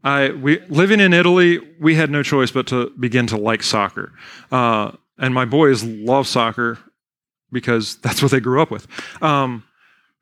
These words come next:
but YouTube, it'll give you the video that you look up, okay? But off to the right, there will be a list of recommended videos, okay? Now,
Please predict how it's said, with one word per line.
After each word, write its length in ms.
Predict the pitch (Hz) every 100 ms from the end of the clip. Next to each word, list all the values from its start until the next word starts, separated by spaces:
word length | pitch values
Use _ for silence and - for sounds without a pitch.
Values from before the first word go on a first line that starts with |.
| _ _ _ _ _ _ _ _
but 300 | 147 156 139
YouTube, 680 | 151 165 196 - 165 151 131 - _
it'll 260 | 151 156 147
give 360 | 131 180 202
you 160 | 185 190
the 120 | 156
video 500 | 131 165 170 165 156
that 180 | 147 139
you 240 | 139 139
look 380 | 135 135 127 - _ -
up, 380 | 147 131 - - - -
okay? 460 | 120 143 143 151 151 - - _
But 140 | 151 143
off 240 | 175 -
to 160 | - 180
the 100 | 147
right, 680 | 131 156 147 107 - - - _ _ _ _ _
there 140 | 147 147
will 100 | 143
be 220 | 143 139
a 120 | 131
list 360 | 135 151 147 139
of 180 | 120 -
recommended 880 | 131 143 147 151 139 139 135 120 104
videos, 680 | 117 143 117 98 - - - _ _ _
okay? 460 | 113 110 135 147 147 - - - -
Now, 300 | 151 135 139